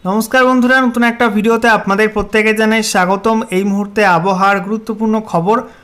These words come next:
হঠাৎ ধেয়ে আসছে ভয়ঙ্কর ঘূর্ণিঝড় কালমেঘি বা টাইফুন কালমেঘি। দুশো কিলোমিটার প্রতি ঘন্টা গতিবেগ নিয়ে উপকূলের দিকে এগিয়ে আসছে এই টাইফুন কালমেঘি। আপনারা অনেকেই জানেন যে বঙ্গোপসাগরে কোনো নিম্নচাপ শক্তি বাড়িয়ে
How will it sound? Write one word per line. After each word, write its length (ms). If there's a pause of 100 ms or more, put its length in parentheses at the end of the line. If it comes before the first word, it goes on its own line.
(140)
হঠাৎ 380
ধেয়ে 240
আসছে 280
ভয়ঙ্কর 440 (100)
ঘূর্ণিঝড় 540
কালমেঘি 440 (540)
বা 100 (120)
টাইফুন 400 (160)
কালমেঘি। 460 (400)
দুশো 320
কিলোমিটার 480
প্রতি 180
ঘন্টা 280
গতিবেগ 460
নিয়ে 160 (360)
উপকূলের 480
দিকে 200 (400)
এগিয়ে 360
আসছে 260 (160)
এই 140 (100)
টাইফুন 440
কালমেঘি। 500 (840)
আপনারা 380
অনেকেই 320
জানেন 320
যে 100
বঙ্গোপসাগরে 760
কোনো 260
নিম্নচাপ 420 (120)
শক্তি 280
বাড়িয়ে 320